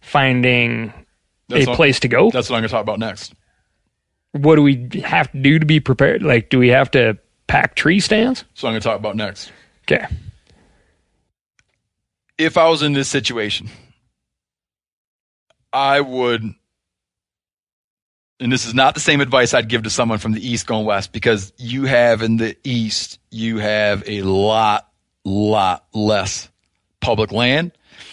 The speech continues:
Speaker 2: and you have a lot more people vying for that land. You got Western states that are fifty, sixty, seventy, eighty percent federally owned, state owned, plenty of public land.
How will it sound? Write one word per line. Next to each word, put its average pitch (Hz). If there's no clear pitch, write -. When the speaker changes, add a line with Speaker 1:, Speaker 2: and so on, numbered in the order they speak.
Speaker 2:
and 107
you 104
have 98
a 95
lot 107
more 117
people 107
vying 101
for 98
that 90
land. 80
You 113
got 113
Western 110
states 139
that 95
are 85
fifty, 113
sixty, 104
seventy, 107
eighty 113
percent 107
federally 104
owned, 98
state 104
owned, 95
plenty 120
of 113
public 110
land. 101